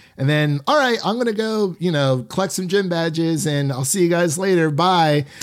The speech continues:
kind of thing. Um, but no, like, her, her parents are very reluctant of the idea, and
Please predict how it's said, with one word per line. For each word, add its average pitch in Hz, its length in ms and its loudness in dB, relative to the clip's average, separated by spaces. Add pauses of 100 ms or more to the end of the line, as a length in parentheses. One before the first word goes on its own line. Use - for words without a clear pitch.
(180)
kind 160 220 0
of 143 120 -2
thing. 143 460 0 (100)
Um, 131 480 0
but 143 300 -2
no, 175 260 0
like, 135 180 0
her, 156 140 0
her 143 180 -2
parents 151 420 -4
are - 20 -4
very 143 200 0
reluctant 131 640 -2 (460)
of 131 280 0
the 139 160 0
idea, 123 640 -2
and 127 600 0